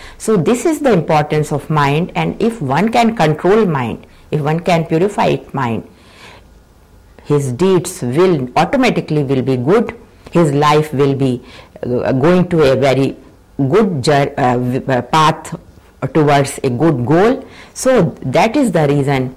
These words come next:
purification of mind is prescribed in the Vedic texts. They say Shiva Sankalpa is very important. Shiv means auspicious, Sankalp means resolution, and Yajurveda's a famous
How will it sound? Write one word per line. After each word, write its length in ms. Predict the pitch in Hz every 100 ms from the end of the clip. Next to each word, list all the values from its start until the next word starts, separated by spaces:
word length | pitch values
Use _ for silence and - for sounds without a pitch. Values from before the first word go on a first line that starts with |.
| -
purification 800 | 175 190 202 175 - 151 156 143
of 160 | 135 139
mind 360 | 135 143 143
is 140 | 135 139 123 -
prescribed 720 | 139 - - 202 196 196 - - -
in 160 | - 139
the 120 | 131
Vedic 380 | 131 127 123 - - - _ -
texts. 460 | 147 - - - - - - - - - _ -
They 200 | 135 160
say 300 | 160 185 160
Shiva 380 | 156 - 202 247
Sankalpa 760 | 254 151 135 127 127 - 110 - - - -
is 220 | 147 127
very 260 | 127 156 202
important. 720 | 190 196 190 185 214 220 - - -
Shiv 360 | - 226 208
means 480 | 165 151 139 - - _ - -
auspicious, 920 | 127 143 - 208 202 226 226 226 - _ _
Sankalp 580 | - 170 170 175 170 165
means 340 | 143 143 135 -
resolution, 960 | 120 131 151 190 196 196 220 226 226 - - - - - -
and 200 | 147 147
Yajurveda's 880 | 160 160 240 214 151 151 147 147 -
a 80 | 151
famous 640 | - 180 214 240 -